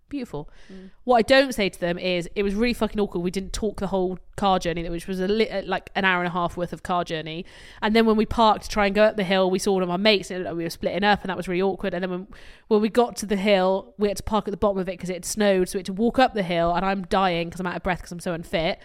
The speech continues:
Speaker 1: And then he proposed, and then it was lovely.
Speaker 2: Wow, romantic.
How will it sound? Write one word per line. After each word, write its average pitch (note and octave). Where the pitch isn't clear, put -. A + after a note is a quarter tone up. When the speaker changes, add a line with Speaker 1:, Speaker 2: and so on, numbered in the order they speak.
Speaker 1:
And G3+
then F3+
he F3
proposed, E3+
and E3
then D#3
it -
was -
lovely. G#3+
Speaker 2:
Wow, F#3+
romantic. F#3+